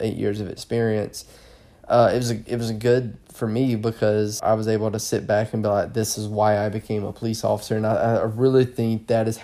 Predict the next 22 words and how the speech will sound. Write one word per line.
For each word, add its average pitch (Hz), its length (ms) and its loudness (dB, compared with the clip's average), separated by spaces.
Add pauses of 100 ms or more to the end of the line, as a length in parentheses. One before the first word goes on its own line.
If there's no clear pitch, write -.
how 107 560 4
people 110 260 -2
manage. 101 640 -6 (200)
It's 127 200 0
a 117 260 2 (540)
job 139 460 6
that 120 340 2 (360)
rightfully 131 640 4
so 113 500 0
deserves 110 640 0
to - 160 -12
be 117 200 0
critiqued. 107 720 -4 (200)
We're 110 140 -2
taking 110 340 0
people's 113 360 2
rights 107 280 4
away 107 540 0 (280)
by 107 160 6
arresting 107 640 2
them 104 460 0
or 104 140 -4